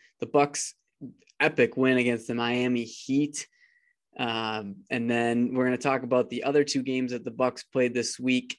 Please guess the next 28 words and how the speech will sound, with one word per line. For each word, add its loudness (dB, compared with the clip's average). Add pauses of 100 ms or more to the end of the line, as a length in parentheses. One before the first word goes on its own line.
(100)
in, 0
uh, -4
a -20 (320)
little -2
bit -2
more 0
of -6
a -4
high-level 0
overview. 2 (400)
Then -4
we'll 2
look 2
ahead 0
at 0
the -6
upcoming -2
schedule 2
and -4 (400)
the -6
Eastern 0
Conference -4
standings 0
and -10
go 0
from -2
there. 2
So -4